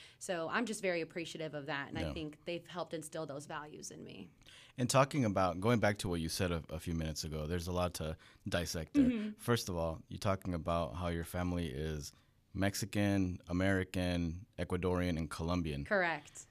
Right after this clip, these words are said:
Speaker 2: What does the culture look like for you? Like, what do you celebrate in your household? Do you have any special traditions or anything like that? Because, I mean, Mex-,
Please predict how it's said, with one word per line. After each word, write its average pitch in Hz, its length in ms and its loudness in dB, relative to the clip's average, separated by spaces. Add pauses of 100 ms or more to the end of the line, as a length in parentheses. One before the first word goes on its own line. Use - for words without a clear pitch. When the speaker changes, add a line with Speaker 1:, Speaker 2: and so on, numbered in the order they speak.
(100)
Speaker 2:
What 120 200 6
does 120 320 6
the 98 140 2
culture 104 600 0
look 85 240 -2
like 80 140 -6
for - 140 -10
you? 87 260 -2
Like, 82 160 -4
what 92 160 0
do 98 60 2
you 95 120 0
celebrate 87 520 -2
in 78 60 -4
your 73 120 -6
household? 80 500 -6
Do 92 80 -2
you 90 80 0
have 95 180 -2
any 95 120 0
special 87 420 -4
traditions 90 500 -4
or 101 40 -2
anything 101 240 -2
like 101 120 -2
that? 104 140 0
Because, 90 260 -4
I 92 40 -2
mean, 85 240 -2
Mex-, 101 240 -2